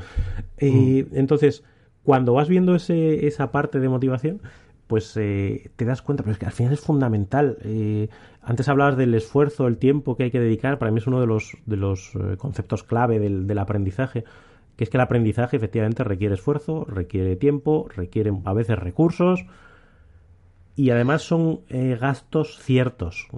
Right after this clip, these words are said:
Speaker 1: Yo siempre suelo decir que es un,
Speaker 2: Ujú.
Speaker 1: un gasto a corto plazo y un gasto cierto. Cuando la retribución del aprendizaje es a largo plazo y es incierto. Es un camino que empiezas,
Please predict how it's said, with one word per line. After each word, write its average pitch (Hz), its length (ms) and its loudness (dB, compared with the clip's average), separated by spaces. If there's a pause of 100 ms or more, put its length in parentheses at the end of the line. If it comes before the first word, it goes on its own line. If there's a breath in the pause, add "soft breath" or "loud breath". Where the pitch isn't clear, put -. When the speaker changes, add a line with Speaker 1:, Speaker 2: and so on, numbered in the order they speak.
Speaker 1:
Yo 123 100 -2
siempre 139 260 0
suelo 135 180 2
decir 131 260 0
que 123 100 2
es 113 120 -4
un, 120 380 2
Speaker 2:
Ujú. - 440 -6
Speaker 1:
un 117 60 2
gasto 110 280 2
a 127 40 0
corto 131 300 0
plazo 139 240 2
y 143 40 6
un 127 80 4
gasto 120 260 0
cierto. 104 420 -2
Cuando 107 280 0
la 107 540 0 (160)
retribución 110 880 2
del 147 120 4
aprendizaje 139 640 0 (640 soft breath)
es 131 180 2
a 127 40 6
largo 123 280 4
plazo 120 260 2
y 113 60 6
es 113 180 0
incierto. 113 460 2
Es - 60 -4
un 113 100 2
camino 110 340 4
que 107 80 0
empiezas, 135 520 2